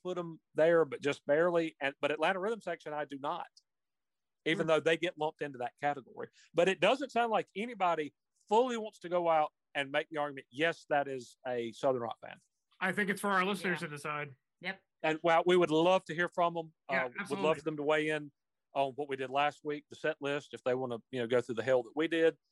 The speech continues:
Speaker 3: <laughs>
Speaker 1: Um,
Speaker 3: Don't do
Speaker 1: and
Speaker 3: that
Speaker 1: then,
Speaker 3: to
Speaker 1: uh,
Speaker 3: yourself.
Speaker 1: would love to hear their arguments on this as well. Absolutely.
Speaker 3: All right. Are we wrapping it up?
Speaker 1: I believe we're done.
Speaker 3: All right. So if you guys do want to take part in the conversation,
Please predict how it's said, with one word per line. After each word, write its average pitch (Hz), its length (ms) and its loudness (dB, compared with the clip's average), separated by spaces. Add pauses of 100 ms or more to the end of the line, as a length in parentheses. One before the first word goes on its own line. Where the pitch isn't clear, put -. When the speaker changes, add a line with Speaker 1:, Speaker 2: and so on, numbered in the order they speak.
(140)
Speaker 3:
<laughs> - 280 -4
Speaker 1:
Um, 127 360 2
Speaker 3:
Don't - 140 -8
do 214 80 -4 (340)
Speaker 1:
and 226 120 -4
Speaker 3:
that 156 140 0
Speaker 1:
then, 156 200 0
Speaker 3:
to 160 40 -12 (100)
Speaker 1:
uh, - 40 2
Speaker 3:
yourself. 156 220 0
Speaker 1:
would 160 140 -4
love 180 180 -2
to 180 60 -8
hear 202 100 -4
their 202 240 -6
arguments 202 400 -4
on 196 100 -12
this 226 180 -10
as 214 80 -18
well. 247 280 0
Absolutely. 151 500 -6 (300)
Speaker 3:
All 170 100 -4
right. 190 280 -2 (160)
Are 175 100 -6
we 202 120 -6
wrapping 208 280 -4
it 220 100 -6
up? 269 220 -2 (500)
Speaker 1:
I 135 380 4
believe 160 340 2
we're 220 100 2
done. 247 280 0 (180)
Speaker 3:
All 185 120 -2
right. 220 280 -4
So 214 160 -8
if 214 200 -8
you 240 100 -8
guys 240 220 -2
do 277 240 -12
want 240 320 -6
to 220 140 -8
take 208 300 -8
part 190 380 0
in 180 260 -4
the 175 60 -6
conversation, 175 840 -4